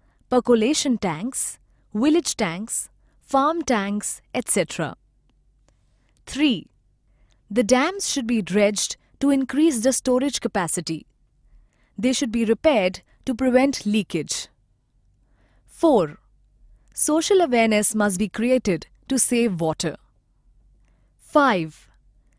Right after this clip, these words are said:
rainwater harvesting plan should be followed. Six,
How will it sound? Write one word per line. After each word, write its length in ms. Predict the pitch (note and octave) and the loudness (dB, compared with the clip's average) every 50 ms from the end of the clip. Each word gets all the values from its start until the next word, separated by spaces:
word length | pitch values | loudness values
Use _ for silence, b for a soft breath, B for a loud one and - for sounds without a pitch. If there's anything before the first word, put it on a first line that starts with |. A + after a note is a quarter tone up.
| _ _ _ _ - | _ _ _ _ -2
rainwater 600 | G3+ G#3 C#4 E4+ G4 F#4+ E4 D4 C#4 C4 C#4+ C4 | 0 2 2 2 2 2 2 2 2 2 2 0
harvesting 640 | G#3+ G3+ A3+ A3+ A3 G#3+ B3 - - C4 B3 A#3 | -2 0 -2 0 0 0 0 -2 -2 -2 -4 -4
plan 500 | - - A#3 A3 G#3 F#3+ E3+ F3+ G3 G#3 - _ _ | -2 0 0 0 0 -2 -4 -6 -8 -10 -12 _ _
should 260 | _ - - D4 C#4+ A3+ | _ -2 0 0 2 2
be 120 | C4+ C#4 | 0 0
followed. 560 | A#3+ - A#3 G3+ F3+ E3+ E3 D3+ C#3 - - - - _ _ _ _ _ _ _ _ _ _ _ _ _ _ _ _ _ _ _ _ _ _ _ _ _ _ | 0 2 2 2 2 2 0 -4 -6 -10 -12 -16 -18 _ _ _ _ _ _ _ _ _ _ _ _ _ _ _ _ _ _ _ _ _ _ _ _ _ _
Six, 640 | - - - D#4 C4 G3 - - - - - - | -4 -2 -2 -2 -2 -4 -4 -8 -8 -8 -10 -12